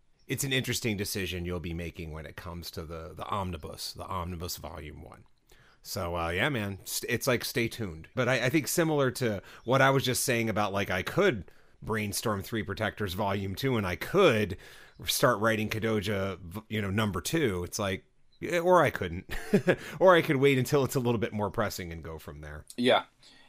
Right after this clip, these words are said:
Speaker 2: And another thing that I have to do is, since I'm doing this all digitally, the first story arc, uh, issues one through five, it's all pencil only. I did not have a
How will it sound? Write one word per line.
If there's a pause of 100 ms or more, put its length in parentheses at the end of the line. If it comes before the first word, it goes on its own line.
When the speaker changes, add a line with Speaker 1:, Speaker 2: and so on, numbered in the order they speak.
Speaker 2:
And
another
thing
that
I
have
to
do
is, (280)
since
I'm
doing
this
all
digitally, (520)
the
first
story
arc,
uh,
issues
one
through
five, (500)
it's (120)
all
pencil (220)
only. (1040)
I
did
not
have
a